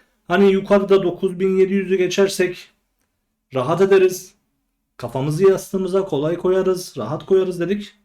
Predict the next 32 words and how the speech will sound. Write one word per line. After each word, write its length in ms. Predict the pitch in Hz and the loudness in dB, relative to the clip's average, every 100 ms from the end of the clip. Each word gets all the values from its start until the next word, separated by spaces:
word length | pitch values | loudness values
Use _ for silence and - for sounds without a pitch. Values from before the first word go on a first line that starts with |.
| _ _ - | _ _ -4
Olmadı. 640 | 170 170 127 107 151 180 - _ _ _ | -2 0 -2 -2 -4 -4 -12 _ _ _
Bugünkü 400 | 147 160 170 139 | -4 -2 -2 -6
kapanışımız 600 | 143 127 123 120 151 185 | -6 -6 -6 -6 -8 -6
dokuz 340 | 135 131 160 143 | -6 -4 -6 -6
bin 100 | 127 | -8
altı 300 | 135 147 147 | -8 -10 -8
yüz 120 | 165 | -4
elli 200 | 147 143 | -4 0
dokuz. 280 | 139 - 135 - _ _ _ _ | 0 0 -4 -6 _ _ _ _
Yüzde 280 | 151 165 156 | -8 -4 -4
sıfır 340 | - 196 196 | -4 -2 -2
kırk 220 | 170 - - | -2 -8 -8
dokuz 260 | 147 170 | -8 -6
yükselişimiz 720 | 185 - 170 156 180 165 147 | -10 -6 -6 -4 -6 -6 -4
var. 320 | 180 226 226 _ _ _ _ _ _ - | -4 -4 -8 _ _ _ _ _ _ -4
Yeşil 340 | 131 131 247 | -2 0 -2
kapattık 680 | 226 220 233 233 269 214 - | -4 -4 -6 -6 -8 -10 -12
ama 200 | 156 156 | -10 -8
istediğimiz 540 | 160 - 160 147 135 135 | -12 -8 -4 -4 -4 -2
gibi 200 | 151 147 | -2 -2
de 220 | 233 - _ | -4 -8 _
değil. 500 | 147 147 165 175 214 - _ _ _ _ _ - | -4 2 2 2 -4 -14 _ _ _ _ _ 2
Dediğimiz 340 | 196 262 254 | 2 4 2
gibi 160 | 240 226 | 2 2
aşağıda 640 | 214 - 226 226 233 226 _ _ - | 0 0 0 0 -2 -8 _ _ -2
dokuz 320 | 170 196 196 | 0 0 2
bin 100 | 214 | 2
üç 180 | 226 - | 2 -2
yüz 180 | 214 | 0
var. 420 | 220 220 - - _ _ _ - | 0 0 -6 -18 _ _ _ -4
İlk 280 | 202 202 | -4 -4
durak. 420 | 190 170 170 - | -2 -2 -2 -8